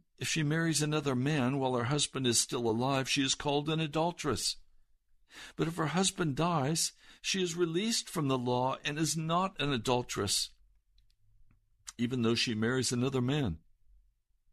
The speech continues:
So, my brothers, you also died to the law through the body of Christ,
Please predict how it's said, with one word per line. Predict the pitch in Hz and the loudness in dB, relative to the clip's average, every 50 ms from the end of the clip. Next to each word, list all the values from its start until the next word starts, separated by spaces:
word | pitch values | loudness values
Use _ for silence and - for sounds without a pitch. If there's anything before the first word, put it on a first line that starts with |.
| _ - - - - - - - - - - - | _ -20 -20 -20 -20 -20 -20 -18 -18 -18 -14 -8
So, | - - 170 | -4 -2 0
my | 170 170 170 | 0 0 0
brothers, | 160 139 160 185 185 170 170 156 131 131 | 0 0 0 -2 0 2 0 0 0 0
you | 151 170 190 202 | 0 0 0 -2
also | - - 160 185 214 208 202 - - 180 151 135 | 0 0 0 0 2 0 0 0 0 0 0 0
died | 113 104 101 135 151 160 170 180 180 165 - | -2 -4 -2 0 0 2 2 0 -2 -2 -2
to | - 165 | -2 -2
the | 156 135 135 | 0 0 0
law | 131 131 143 165 170 165 156 143 | 0 0 0 0 0 0 0 -2
through | - - 151 | 0 0 0
the | 131 120 127 | 0 0 0
body | 117 113 131 143 160 165 160 156 | -2 -2 -2 -2 -2 0 0 -2
of | 143 110 - | -2 -2 -6
Christ, | - - - 160 156 131 110 107 - - - | -6 -4 0 0 2 2 0 0 0 -2 -2